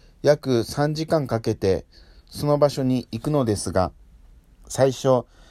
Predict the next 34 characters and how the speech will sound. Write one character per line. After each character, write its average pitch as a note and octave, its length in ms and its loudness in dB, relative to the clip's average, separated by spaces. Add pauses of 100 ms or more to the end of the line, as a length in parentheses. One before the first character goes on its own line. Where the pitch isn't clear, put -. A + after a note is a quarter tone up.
(300)
私 D3 360 0
は C#3 120 6
初 D3 220 -4
め F3+ 120 -2
て E3+ 120 -2
の C3+ 120 0
場 A#2+ 120 4
所 B2 140 -4
な A#2+ 140 0
の G#2+ 160 -2
で、 F#2 260 -2 (680)
携 D#3+ 240 0
帯 D3+ 220 2
で C#3 320 0
検 C#3+ 240 -2
索 D3 280 -2
を C#3+ 100 2
か C3+ 140 -2
け、 G2+ 300 -2 (560)
お C3 160 2
祈 D#3+ 140 0
り D#3 80 -4
し D#3+ 120 -6
な E3 120 2
が D#3+ 140 4
ら G2+ 280 2
向 F#2+ 100 -6
か G#2 140 0
っ G2 40 -2
て B2+ 280 -2
い F2+ 100 -6
ま F2+ 140 -4
し - 100 -14
た。 C2 180 -8